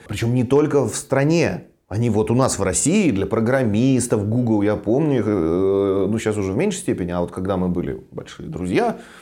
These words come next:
до известных событий в две тысячи восьмом году, это постоянно различные американские фонды, э, проводили в самые разнообразные конкурсы с той целью выявления, ну, наиболее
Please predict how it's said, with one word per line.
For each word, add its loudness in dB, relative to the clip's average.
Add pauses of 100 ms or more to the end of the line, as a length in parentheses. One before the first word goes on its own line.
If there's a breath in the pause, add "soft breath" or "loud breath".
(140 loud breath)
до 2
известных 0
событий -2
в -2
две -4
тысячи -10
восьмом -2
году, 0 (880 loud breath)
это -2
постоянно 0
различные -2
американские -2
фонды, 0 (260 loud breath)
э, 2
проводили 0
в -2
самые 0
разнообразные 0
конкурсы -4
с -12
той -4
целью -2
выявления, 0
ну, -2
наиболее 0